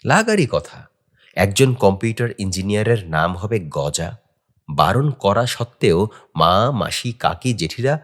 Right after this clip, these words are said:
শুনতে চায় না, গজা গজা করে। যাই হোক, ফুলদি সেদিন হেসে মাকে বলেছিল, "এই বিয়ের ব্যাপারে আমাকে তো থাকতেই হতো, এরপরেই তো আমার টার্ন।" ফুলদির বয়সও ছোট মামার কাছাকাছি,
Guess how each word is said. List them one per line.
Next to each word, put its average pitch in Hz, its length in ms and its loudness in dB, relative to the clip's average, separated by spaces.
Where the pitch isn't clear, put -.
শুনতে 143 380 -2
চায় - 300 -6
না, - 60 -16
গজা 98 360 0
গজা - 240 -8
করে। - 300 -18
যাই 120 220 2
হোক, - 260 -14
ফুলদি 117 380 0
সেদিন 151 320 0
হেসে 107 300 -2
মাকে 98 300 -2
বলেছিল, 101 500 -2
"এই 107 240 4
বিয়ের 127 300 4
ব্যাপারে 160 340 4
আমাকে 139 280 2
তো 160 100 -2
থাকতেই 160 460 -4
হতো, 147 320 -6
এরপরেই 90 500 0
তো 107 120 0
আমার 85 220 -2
টার্ন।" 87 340 -6
ফুলদির 113 360 2
বয়সও 101 400 4
ছোট 113 220 -2
মামার 104 280 -2
কাছাকাছি, - 640 -6